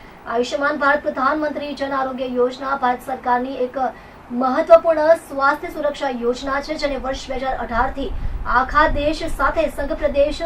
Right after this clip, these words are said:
દાદરાનગર હવેલી અને દમણ દીવમાં લાગુ કરવામાં આવ્યા છે. આ યોજના અંતર્ગત બે શ્રેણીઓમાં લાભાર્થીઓને નોંધણી અને સત્યાપન કરવામાં આવી રહ્યું છે. સામાજિક આર્થિક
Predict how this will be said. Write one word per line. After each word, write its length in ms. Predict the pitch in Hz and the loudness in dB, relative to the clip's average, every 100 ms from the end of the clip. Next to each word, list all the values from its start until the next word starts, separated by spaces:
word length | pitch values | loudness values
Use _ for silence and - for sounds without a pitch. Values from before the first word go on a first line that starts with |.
| 320 | -2
દાદરાનગર 480 | 269 277 277 277 262 | 0 0 0 -2 -2
હવેલી 420 | 247 277 247 - - - - - | -2 -2 -2 -8 -16 -20 -16 -6
અને 220 | 254 285 262 277 | -2 0 2 0
દમણ 420 | 285 311 330 269 | 4 6 6 2
દીવમાં 540 | 302 320 302 311 262 | -4 2 2 2 2
લાગુ 340 | 240 262 294 254 | 0 0 -2 -4
કરવામાં 320 | 226 220 214 | -2 -4 -6
આવ્યા 260 | 214 220 - | -6 -8 -6
છે. 160 | 233 - - - - | -8 -8 -20 -16 -8
આ 80 | 240 | 0
યોજના 360 | 240 277 302 | 0 2 0
અંતર્ગત 460 | 277 285 277 320 330 277 | 0 0 2 2 2 -2
બે 160 | 254 277 | 2 2
શ્રેણીઓમાં 580 | 294 277 285 277 285 294 | 2 -2 -2 0 0 2
લાભાર્થીઓને 680 | 262 254 254 262 277 262 262 240 | 2 2 2 0 -2 -4 -4 -4
નોંધણી 480 | 233 240 254 277 302 - - - | -4 -4 -6 -6 -8 -14 -18 -10
અને 140 | 233 247 | -6 -4
સત્યાપન 640 | 294 285 320 320 302 294 | -4 0 2 4 0 -2
કરવામાં 480 | 277 240 247 247 247 | -4 0 0 0 -2
આવી 220 | 233 233 | -4 -4
રહ્યું 240 | 220 - | -6 -6
છે. 160 | - - - - - - - - | -6 -6 -8 -12 -14 -12 -8 -6
સામાજિક 560 | - 269 285 285 320 302 | 0 2 2 0 -2 2
આર્થિક 420 | 277 269 302 - | 2 2 -2 0